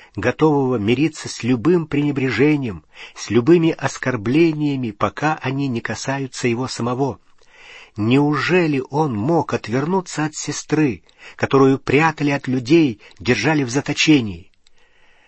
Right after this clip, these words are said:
Гарри думал о Годриковой впадине, о её могилах, ни разу не упомянутых Дамблдором, думал о загадочных вещах, завещанных Дамблдором им троим без каких-либо объяснений,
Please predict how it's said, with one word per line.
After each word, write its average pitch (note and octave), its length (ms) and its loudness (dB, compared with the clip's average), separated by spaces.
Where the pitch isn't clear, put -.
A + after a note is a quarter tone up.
Гарри B2+ 460 0
думал C3 500 0
о C#3 140 0
Годриковой B2 720 0
впадине, G2+ 800 -4
о A2 100 -2
её A2+ 360 4
могилах, B2 720 -4
ни A2+ 120 0
разу A#2+ 380 0
не B2 140 0
упомянутых A#2+ 760 0
Дамблдором, G#2 760 -4
думал B2+ 480 2
о C3+ 140 2
загадочных C3+ 1000 -2
вещах, B2+ 760 -2
завещанных A#2+ 720 0
Дамблдором A#2+ 840 -2
им B2 200 0
троим A#2 480 0
без A2 200 -2
каких-либо A#2 580 -2
объяснений, A2 960 -4